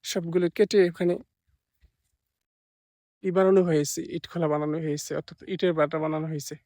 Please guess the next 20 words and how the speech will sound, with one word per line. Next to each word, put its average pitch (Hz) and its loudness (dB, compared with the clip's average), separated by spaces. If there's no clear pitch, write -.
দেখেন, 175 -8
বিকেলবেলা 226 0
আমরা 208 -2
এখানে 202 -2
ছোট - -8
মিনি 190 2
টুর্নামেন্ট 180 -2
খেলে 170 -4
থাকি 185 -12
প্রত্যেক 165 -8
দিনই 170 -2
বিকেলবেলা। 170 -4
ইনশাআল্লাহ, 170 -4
বিকেলবেলা 190 0
একটা 180 -2
ভিডিও 170 -2
নিয়ে 185 4
আসবো। - -2
দেখতে - -14
পাচ্ছেন, 233 -8